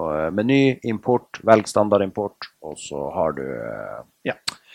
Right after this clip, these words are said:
Speaker 1: laster du bare opp den filen. Og
Speaker 2: Ok.
Speaker 1: her vil du jo også få beskjed hvis det er noe feil i,
Speaker 2: Ja.
Speaker 1: f-, at du har vært feil, eh, header,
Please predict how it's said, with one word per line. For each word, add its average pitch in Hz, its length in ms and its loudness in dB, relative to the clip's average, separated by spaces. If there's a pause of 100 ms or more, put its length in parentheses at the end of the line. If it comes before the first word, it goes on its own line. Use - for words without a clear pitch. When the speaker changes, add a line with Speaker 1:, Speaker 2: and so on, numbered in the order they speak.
(920)
Speaker 1:
laster 147 260 6
du 127 60 6
bare 101 160 4
opp 101 160 0
den 76 140 2 (100)
filen. - 240 -2 (480)
Og - 80 2
Speaker 2:
Ok. - 60 6
Speaker 1:
her 156 140 10
vil 160 180 10
du 117 80 0
jo 90 120 2
også 123 380 2
få - 240 4 (340)
beskjed 110 460 8
hvis 85 160 -4
det 85 120 -2
er 101 120 4
noe 82 120 -8
feil 104 460 2
i, 85 300 -6
Speaker 2:
Ja. - 80 -6
Speaker 1:
f-, 90 240 -4
at 87 80 -8
du 110 80 -4
har 98 80 -2
vært - 280 -4
feil, 101 380 4
eh, 80 480 0
header, 92 440 0